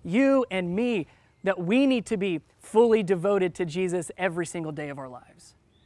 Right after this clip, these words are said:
That you and I need to have our lives wrapped fully around him and only around him. And you and I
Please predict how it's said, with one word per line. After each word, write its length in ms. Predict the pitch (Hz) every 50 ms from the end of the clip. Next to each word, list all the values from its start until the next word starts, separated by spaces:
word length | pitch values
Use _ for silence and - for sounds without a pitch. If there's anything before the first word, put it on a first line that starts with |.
| _ _ _ _ _
That 120 | - 165 165
you 300 | 170 190 247 285 269 240
and 120 | 202 180
I 440 | 196 233 226 214 185 151 139 135 - _ _ _ _ _ _ _
need 120 | 190 190
to 80 | 185 170
have 180 | 175 202 180
our 100 | 196 202
lives 300 | 185 196 196 190 175 151
wrapped 280 | 151 156 185 185 175 -
fully 480 | - - - 196 190 202 202 185 180 175
around 400 | 170 170 170 175 175 170 165 156
him 200 | 160 180 180 170
and 100 | 156 151 -
only 360 | - 185 190 196 190 180 175
around 360 | 160 151 147 156 143 143 139 147
him. 280 | 147 135 127 127 127 _ _ _ _ _ _ _ _ _ _ _ _ _ _
And 160 | 175 160 160
you 180 | 180 214 240 226
and 100 | 202 202
I 320 | 214 185 143 123 123